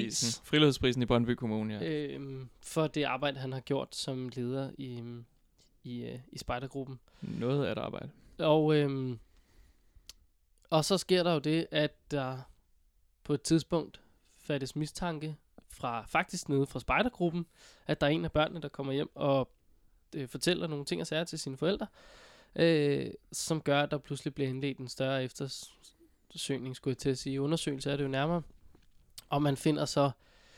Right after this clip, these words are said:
Speaker 2: et meget, meget omfattende, øh, videomateriale
Speaker 1: Ja.
Speaker 2: på hans bopæl,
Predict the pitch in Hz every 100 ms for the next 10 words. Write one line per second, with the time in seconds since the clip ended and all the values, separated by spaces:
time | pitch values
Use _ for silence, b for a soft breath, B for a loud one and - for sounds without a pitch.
0 | b b _ - 139 131 - - 131 131
1 | 151 156 135 139 147 151 - 147 156 -
2 | 143 - 131 131 - - - - _ _
3 | _ _ _ 151 143 123 135 196 - 185
4 | 139 110 - 123 117 113 131 160 - _
5 | B B B B 196 214 - - 131 123
6 | 120 120 - 139 156 143